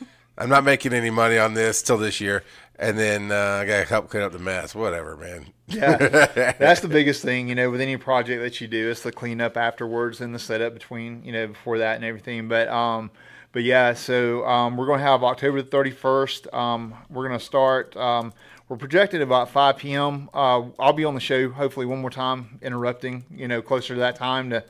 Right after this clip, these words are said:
Speaker 2: give exact times. But, um, we should be getting started about close to dark.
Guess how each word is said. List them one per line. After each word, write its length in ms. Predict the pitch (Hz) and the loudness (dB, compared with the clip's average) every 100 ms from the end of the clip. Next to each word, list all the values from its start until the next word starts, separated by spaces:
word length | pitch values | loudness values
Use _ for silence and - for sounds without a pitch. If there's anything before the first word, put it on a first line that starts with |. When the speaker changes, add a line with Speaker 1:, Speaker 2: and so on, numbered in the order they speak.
| - - - - | -20 -20 -14 -2
Speaker 2:
give 160 | 127 | 0
exact 400 | 120 113 123 127 | 0 4 4 4
times. 480 | - 127 131 131 - | -2 -4 -4 -6 -10
But, 240 | 113 117 113 | -2 0 0
um, 360 | 117 117 113 117 | 0 0 -2 -4
we 80 | |
should 180 | 120 147 | -6 -4
be 80 | 127 | -4
getting 160 | 123 113 | -6 -4
started 320 | - 131 117 | 0 2 2
about 280 | 117 117 - | 2 0 -2
close 220 | 131 - | -6 -6
to 60 | |
dark. 420 | 117 117 113 110 | -2 0 0 -2